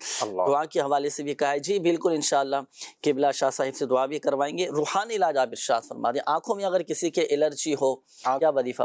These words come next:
Speaker 1: آنکھوں کی پریشانی کے لیے ایک شاندار، آ، روحانی علاج عرض کرتا ہوں میں۔
Speaker 2: جی۔
Speaker 1: وظیفہ ہے، وظیفہ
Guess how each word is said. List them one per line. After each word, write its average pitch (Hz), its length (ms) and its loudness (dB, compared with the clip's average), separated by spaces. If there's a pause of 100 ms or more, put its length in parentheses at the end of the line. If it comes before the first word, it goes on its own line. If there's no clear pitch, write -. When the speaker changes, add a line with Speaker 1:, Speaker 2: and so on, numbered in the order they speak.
Speaker 1:
آنکھوں 143 300 -2
کی 190 120 -4
پریشانی 160 500 0
کے 165 120 -4
لیے 160 100 4
ایک 156 100 0
شاندار، 131 540 0 (200)
آ، 107 460 0
روحانی 120 480 -2
علاج 113 300 0
عرض - 160 -4
کرتا 110 280 -2
ہوں 123 140 -2
میں۔ 101 100 -4
Speaker 2:
جی۔ 107 120 -4 (120)
Speaker 1:
وظیفہ 120 340 2
ہے، 123 180 -2 (220)
وظیفہ 127 300 0